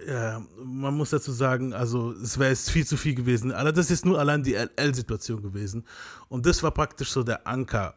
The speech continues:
wo Cannabis unten gehalten hat. Aber was jetzt so das Ganze aus-,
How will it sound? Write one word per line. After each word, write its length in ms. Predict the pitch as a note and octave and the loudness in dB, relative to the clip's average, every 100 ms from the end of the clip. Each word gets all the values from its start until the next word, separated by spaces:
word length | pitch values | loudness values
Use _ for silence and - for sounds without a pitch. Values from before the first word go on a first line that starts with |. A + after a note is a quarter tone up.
| _ | _
wo 260 | G2+ A2 G2+ | -10 -8 -6
Cannabis 460 | - A2+ F#2+ F#2 - | -2 -2 -2 -4 -6
unten 340 | G#2 F#2 F2+ | -12 -10 -10
gehalten 420 | F2+ F#2 F2+ G2 | -6 -6 -8 -10
hat. 140 | E2 - _ - - - - | -10 -12 _ -20 -18 -20 -2
Aber 180 | B2+ C#3 | 2 6
was 160 | D#3 D#3 | 4 4
jetzt 100 | C#3+ | 2
so 80 | D3+ | 4
das 180 | B2 A2 | 4 4
Ganze 300 | C#3 - - | 2 0 0
aus-, 300 | C3+ - | 2 2